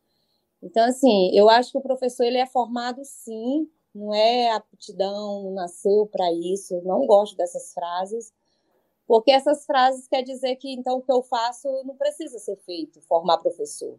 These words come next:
né? E eu acho que o professor, ele é formado. Eu fui formada. Eu não conseguia falar, gente. Se eu não conseguia falar, eu fui formada, que hoje eu falo, hoje eu ensino,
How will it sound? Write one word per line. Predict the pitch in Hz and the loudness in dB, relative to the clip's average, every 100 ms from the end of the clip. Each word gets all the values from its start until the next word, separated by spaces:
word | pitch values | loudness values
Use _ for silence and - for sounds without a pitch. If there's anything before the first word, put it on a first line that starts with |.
| _ | _
né? | - 143 180 | -12 -4 0
E | 185 | 2
eu | 180 | 4
acho | 180 185 | 2 0
que | 214 | -4
o | |
professor, | 220 220 208 214 | -4 -4 -2 2
ele | 214 | 2
é | |
formado. | 202 285 302 247 | 2 2 2 4
Eu | 214 | 4
fui | 233 359 | 4 4
formada. | 415 254 220 190 160 151 - _ _ _ - | 6 4 4 -4 -4 -8 -12 _ _ _ 0
Eu | 233 | 2
não | 294 | 2
conseguia | 311 330 339 294 339 | 2 -2 0 0 0
falar, | 339 349 359 302 320 311 | 0 0 0 -2 -4 -4
gente. | 226 269 - | -6 -10 -14
Se | - 240 | -10 -6
eu | |
não | 269 | -6
conseguia | 277 302 294 214 208 | -6 -6 -6 -8 -8
falar, | 262 247 | -4 -2
eu | 262 | -2
fui | 269 302 | -4 -4
formada, | - 392 427 359 302 247 | -4 -4 -4 -4 -4 -6
que | - 185 | -4 0
hoje | 190 226 | 0 0
eu | - | -4
falo, | - 254 233 240 175 | -2 0 0 -2 -10
hoje | 175 175 | -12 -16
eu | 190 | -16
ensino, | 240 - 262 240 226 214 | -14 -2 0 0 -2 -10